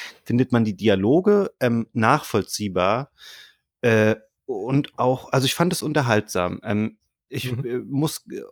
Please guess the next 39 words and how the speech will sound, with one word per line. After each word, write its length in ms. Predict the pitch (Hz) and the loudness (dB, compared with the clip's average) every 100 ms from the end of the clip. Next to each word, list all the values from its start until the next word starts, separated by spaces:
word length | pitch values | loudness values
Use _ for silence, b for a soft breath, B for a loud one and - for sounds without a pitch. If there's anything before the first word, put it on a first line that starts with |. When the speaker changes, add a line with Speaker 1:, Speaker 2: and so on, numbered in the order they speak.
| - | -2
Speaker 1:
offen 280 | 147 185 | 2 2
sagen, 260 | 143 135 139 | 4 4 2
ich 140 | 131 | 0
hätte 180 | 139 139 | -2 0
auch, 260 | 107 127 - 95 | 0 0 -4 -6
für 100 | 120 | 0
mich 180 | 127 - | 0 0
hätte 120 | 135 | -2
es 100 | - | -4
auch 120 | 104 | -4
ein 80 | 117 | -4
bisschen 340 | - 113 87 | -4 -6 -4
weniger, 600 | 104 117 170 170 160 160 151 B B B _ _ | 0 2 2 2 2 2 -2 B B B _ _
ähm, 560 | - 127 131 131 127 127 - | -2 0 2 2 0 -4 -10
Story 380 | - 117 139 | 0 4 4
irgendwann 480 | 143 131 135 131 127 | 4 2 2 2 0
getan. 560 | 127 - - 117 131 135 | 0 -4 -2 2 2 0
Also 320 | 110 104 107 | -2 0 0
ich 120 | 107 | -2
finde, 200 | - 127 | -2 0
man 180 | 120 110 | 2 0
hat 180 | 113 - | -2 -2
den, 380 | 113 107 104 - b b b _ | -2 0 -2 -8 b b b _
den, 440 | 98 92 90 90 90 | -2 0 0 -4 -4
den 180 | 92 85 | -6 -6
Twist 400 | - 143 156 120 | 2 2 2 -2
und 100 | 104 | -2
den 120 | 95 | -2
Konflikt 460 | - 92 117 131 - | -4 -6 -2 -2 0
irgendwann 340 | 110 113 104 | 2 2 2
ganz 200 | 98 92 | 2 0
gut 160 | 107 - | -8 -6
verstanden 680 | 92 - 92 139 - 160 | -8 0 0 0 -2 -4
und 220 | 143 117 107 | -2 -4 -4
es 140 | - | -2
wird 160 | 113 113 | 0 2
dann, 180 | 110 110 - _ | 0 -2 -6 _
es 160 | - | -8
wird 140 | 117 | -6